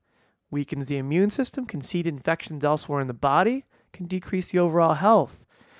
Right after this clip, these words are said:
Periodontal disease has been linked to kidney failure in both dogs and cats, and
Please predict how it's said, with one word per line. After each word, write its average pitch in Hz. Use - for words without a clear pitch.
Periodontal 156
disease 143
has 147
been 143
linked 202
to 170
kidney 226
failure 175
in 170
both 190
dogs 185
and 175
cats, -
and 196